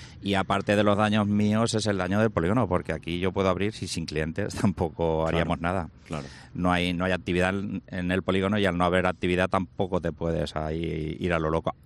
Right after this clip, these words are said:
Speaker 1: aunque yo pudiese abrir, que no es el caso, ¿eh?
Speaker 2: Claro.
Speaker 1: Eh, yo estimo que en un mes igual podría estar para abrir en plan urgente.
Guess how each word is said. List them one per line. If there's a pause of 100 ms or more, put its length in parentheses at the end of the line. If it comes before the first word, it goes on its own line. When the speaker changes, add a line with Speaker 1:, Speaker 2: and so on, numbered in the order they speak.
(200)
Speaker 1:
aunque
yo
pudiese
abrir,
que
no
es
el
caso, (120)
¿eh?
Speaker 2:
Claro. (360)
Speaker 1:
Eh, (300)
yo
estimo
que
en
un
mes
igual
podría
estar
para
abrir
en
plan
urgente.